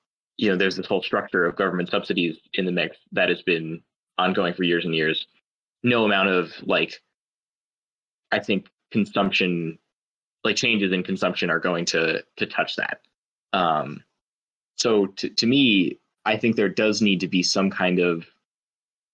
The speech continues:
um, change that, that comes from the top down, um, that either changes the, the structures of those subsidies or more broadly, I think,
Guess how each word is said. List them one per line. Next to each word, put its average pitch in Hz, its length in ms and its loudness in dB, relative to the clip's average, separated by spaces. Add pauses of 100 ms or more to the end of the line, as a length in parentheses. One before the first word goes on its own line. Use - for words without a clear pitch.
(360)
um, 73 720 0 (1300)
change 143 360 2
that, 107 240 0
that 107 200 0
comes 110 260 0
from 104 140 0
the 92 60 0
top - 300 -4
down, 69 460 -4 (180)
um, 76 560 0 (300)
that 92 280 0
either 90 600 0 (840)
changes 131 360 2
the, 98 140 -2 (220)
the 101 100 -2
structures 117 500 0
of 92 60 -2
those 87 180 0
subsidies 113 600 0
or 90 520 2 (680)
more 147 200 2
broadly, 107 400 2
I 92 40 0
think, 92 360 -4